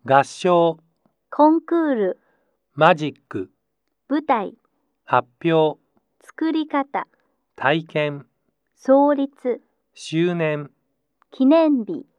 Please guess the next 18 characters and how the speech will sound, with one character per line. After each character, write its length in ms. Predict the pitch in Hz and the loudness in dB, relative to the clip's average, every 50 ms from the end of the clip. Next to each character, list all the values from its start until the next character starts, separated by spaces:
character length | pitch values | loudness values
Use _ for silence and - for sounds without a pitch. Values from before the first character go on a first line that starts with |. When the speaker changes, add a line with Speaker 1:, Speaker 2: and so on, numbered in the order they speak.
| _ _ _ _ _ _ _ - | _ _ _ _ _ _ _ -8
Speaker 1:
重 320 | - 131 120 - 170 165 | -8 -8 -2 0 0 0
な 180 | 165 165 160 151 | 2 0 0 0
る。 220 | 147 143 139 - _ _ _ _ _ _ _ _ _ _ _ _ | -2 -6 -8 -10 _ _ _ _ _ _ _ _ _ _ _ _
Speaker 2:
盛 280 | - 269 277 294 294 262 | 4 4 4 4 2 2
大。 360 | 269 262 262 254 247 240 - | 2 4 4 4 0 -2 -6
Speaker 1:
刻 920 | _ _ _ _ _ _ _ _ _ _ _ - 139 123 127 165 165 160 | _ _ _ _ _ _ _ _ _ _ _ -12 -12 2 4 6 6 6
む。 240 | 156 151 147 143 - _ _ _ _ _ _ _ _ _ _ _ | 4 0 -6 -8 -10 _ _ _ _ _ _ _ _ _ _ _
Speaker 2:
青 260 | 262 269 285 294 294 | 6 6 6 4 0
春。 540 | 285 - - - 277 277 262 262 247 233 _ _ _ _ _ _ _ _ _ | -4 -6 -6 -2 0 0 2 0 -2 -6 _ _ _ _ _ _ _ _ _
Speaker 1:
ペ 300 | - 135 139 156 165 165 | -4 0 0 0 0 0
ー 20 | 151 | -2
ジ。 300 | 135 147 143 139 - _ _ _ _ _ _ _ _ _ _ _ _ | -4 -6 -8 -8 -10 _ _ _ _ _ _ _ _ _ _ _ _
Speaker 2:
メ 160 | 208 220 233 | -2 0 2
イ 180 | 262 285 302 320 | 4 4 4 2
ン 120 | 330 330 | 2 0
テ 320 | 311 - 330 330 320 302 285 | -2 -2 -2 0 0 0 -2
ー 20 | |
マ。 300 | 240 214 202 185 170 - | -2 -4 -6 -6 -8 -12